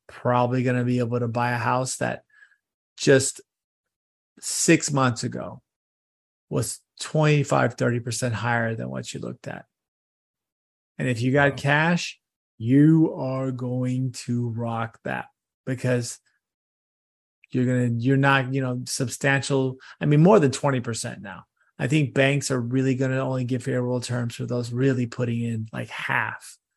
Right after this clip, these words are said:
Speaker 2: Holy
Speaker 1: And
Speaker 2: shit, dude.
Speaker 1: you're gonna win. You're gonna win. You're gonna win. You're gonna end up doing really well. So I think that's where we're running into. So once again,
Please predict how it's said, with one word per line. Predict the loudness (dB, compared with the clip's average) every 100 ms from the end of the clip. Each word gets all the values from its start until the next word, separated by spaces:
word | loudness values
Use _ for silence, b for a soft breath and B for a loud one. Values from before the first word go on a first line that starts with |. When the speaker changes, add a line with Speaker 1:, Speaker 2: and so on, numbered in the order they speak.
| _ _ _ _ _
Speaker 2:
Holy | -14 -8
Speaker 1:
And | 0 2 2 0
Speaker 2:
shit, | -6
dude. | -12 -10 -2
Speaker 1:
you're | 0
gonna | 2 2 4
win. | 2 2 0 -4 -4
You're | -2
gonna | 0 0 2
win. | 0 -2 -6 _ _ _ -12
You're | -8
gonna | -6 -8
win. | -10 -12 -12
You're | -8 -4
gonna | -2 0 0
end | 0 2
up | 0
doing | 0 0 0 -2 -6 -14 _
really | 4 4 4
well. | 2 -4 -8 -14 B B B B B
So | -4 2 2 2 0
I | -2
think | -2 2
that's | 4 4
where | 4
we're | 6
running | 4 2 0
into. | -4 -8 -10
So | -6 -4 -2 -4 -8 B B B
once | 2 4
again, | 6 8 8 4